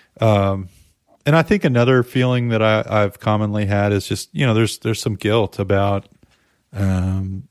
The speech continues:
shouldering my, you know, wife shouldering all the responsibilities. Some, like, I, I just, I go, "Well, I probably need to clean the bottles, or I need to, uh, pick up the,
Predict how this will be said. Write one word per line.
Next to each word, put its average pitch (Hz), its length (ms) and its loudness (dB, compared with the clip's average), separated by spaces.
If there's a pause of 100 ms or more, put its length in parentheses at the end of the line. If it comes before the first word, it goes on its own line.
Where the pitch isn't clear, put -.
(800)
shouldering 107 720 0 (160)
my, 107 220 -2 (180)
you 101 100 -4
know, 98 120 -4
wife 101 260 -2
shouldering 104 480 0
all 101 200 -2
the 98 280 -2 (560)
responsibilities. 104 960 0
Some, 104 380 -6
like, 110 240 0
I, 113 280 2
I 110 40 2
just, - 400 -4
I 110 120 -4
go, 101 160 0
"Well, 117 380 2
I 117 40 -4
probably 127 320 -2
need 110 200 -2
to 101 440 -4 (520)
clean 110 240 -4
the 101 80 -4
bottles, 98 460 -2
or 101 120 2
I 107 60 4
need 107 200 0
to, 98 260 2 (680)
uh, 92 420 -4 (1040)
pick - 220 -6
up 101 180 -2
the, 95 380 0